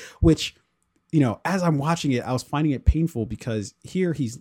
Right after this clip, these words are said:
you know, lusting after, uh, uh, this, this, this woman, you know, that, that, that, that he meets, Maggie,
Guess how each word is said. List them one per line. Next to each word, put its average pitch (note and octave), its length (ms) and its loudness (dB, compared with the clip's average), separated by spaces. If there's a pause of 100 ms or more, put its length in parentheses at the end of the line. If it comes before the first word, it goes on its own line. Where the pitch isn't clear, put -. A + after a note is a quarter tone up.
(100)
you B2 80 -6
know, F2 180 -10
lusting C3+ 420 -4
after, G2+ 540 -6 (100)
uh, F#2+ 320 -10 (540)
uh, - 140 -14 (180)
this, G#2+ 460 -6 (100)
this, G#2+ 220 -6
this G#2 260 -12
woman, C3+ 640 4
you A#2 80 -4
know, F#2+ 220 -6
that, G#2+ 180 -4
that, G2+ 300 -6
that, G2 200 -8 (380)
that F2 160 -6
he G#2+ 100 -2
meets, C#3 280 2
Maggie, C3+ 440 0